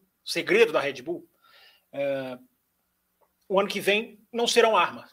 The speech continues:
porque é tudo completamente diferente. O assoalho é diferente, o efeito do ar é por baixo,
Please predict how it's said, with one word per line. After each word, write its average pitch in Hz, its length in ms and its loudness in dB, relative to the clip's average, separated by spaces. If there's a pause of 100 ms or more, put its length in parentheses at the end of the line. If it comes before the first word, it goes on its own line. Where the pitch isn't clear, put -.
porque 185 400 -6
é 196 80 -4
tudo - 380 -12
completamente 175 600 -2
diferente. 165 520 -8
O 117 40 -12
assoalho 151 420 -2
é - 20 -16
diferente, 220 600 -4 (140)
o 147 80 -12
efeito 147 320 -6
do 143 140 -4
ar 131 100 -2
é 131 60 -10
por 214 160 -12
baixo, 208 460 0